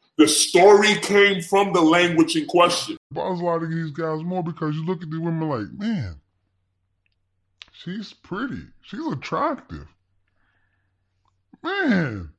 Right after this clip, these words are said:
Speaker 2: if it just wasn't a feminist," but you can't say if she just wasn't a feminist.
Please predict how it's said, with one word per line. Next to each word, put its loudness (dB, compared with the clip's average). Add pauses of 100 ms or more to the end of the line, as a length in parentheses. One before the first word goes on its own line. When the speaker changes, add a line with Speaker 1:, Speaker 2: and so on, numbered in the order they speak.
(1500)
Speaker 2:
if -2
it -2
just 4
wasn't 4
a 6
feminist," 2 (840)
but 0
you -6
can't -4
say -4
if 0
she -6
just 0
wasn't 2
a -2
feminist. -2